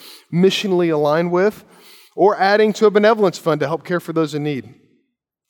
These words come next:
Let me just say that. That, that's, let me say this. That's why your, uh, continuous generosity is so significant for us. It's, it's not so that we can pay the bills and turn the lights on. Because the moment that we are so focused on paying the bills,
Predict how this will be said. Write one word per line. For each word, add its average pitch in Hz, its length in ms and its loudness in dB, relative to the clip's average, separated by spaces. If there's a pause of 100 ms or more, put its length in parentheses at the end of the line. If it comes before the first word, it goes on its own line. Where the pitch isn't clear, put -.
(120)
Let 202 80 -2
me 208 80 2
just 208 200 -6
say 185 120 -2
that. 135 300 -2
That, 180 420 -4
that's, 202 400 -4 (160)
let 196 100 -10
me 202 60 0
say 175 160 -4
this. 139 340 -4 (300)
That's 214 180 -2
why 226 120 0
your, 208 440 2
uh, 143 220 0
continuous 175 680 -2
generosity 139 800 -2 (400)
is 135 120 -4
so 180 160 0
significant 139 580 -8
for 113 160 -8
us. - 280 -14 (420)
It's, 147 460 -2
it's 226 260 -4
not 220 340 0 (280)
so - 160 -2
that 190 80 4
we 180 100 4
can 160 100 -4
pay 175 160 -2
the 147 80 -8
bills 160 220 2
and 143 100 -14
turn 165 120 -4
the 127 40 -4
lights 131 280 -4
on. 110 220 -12 (640)
Because 175 360 0
the 180 120 0
moment 214 540 2
that 185 120 0
we 185 320 -2
are 151 140 -8
so 185 160 -4
focused 180 440 -4
on 147 100 -6
paying 160 220 -4
the 139 80 -6
bills, 165 480 -2